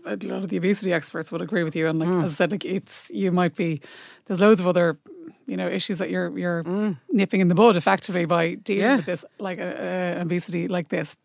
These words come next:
Speaker 2: But they know, like, so, like, we've had really interesting conversations with some really key leading obesity experts, and one of the, the most interesting take-home points, uh, you know, and maybe this is interesting for our listeners, is, uh, one of them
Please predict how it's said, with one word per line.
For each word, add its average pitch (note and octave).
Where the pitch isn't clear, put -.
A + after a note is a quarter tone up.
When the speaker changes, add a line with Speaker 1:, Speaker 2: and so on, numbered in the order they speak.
Speaker 2:
But F#3+
they G3+
know, A3+
like, F#3
so, D#3
like, C#3+
we've F3+
had C#3+
really D3
interesting C#3+
conversations C3+
with C3+
some C3
really C#3+
key D3+
leading C#3+
obesity C#3+
experts, D3
and D3
one F#3
of E3
the, C#3+
the D#3
most D#3
interesting C#3+
take-home C#3+
points, C3+
uh, C#3
you D#3
know, C#3
and C#3+
maybe D3+
this C#3+
is C3+
interesting C#3
for C3+
our C3+
listeners, C#3+
is, C#3
uh, D3
one F#3+
of F#3
them D3+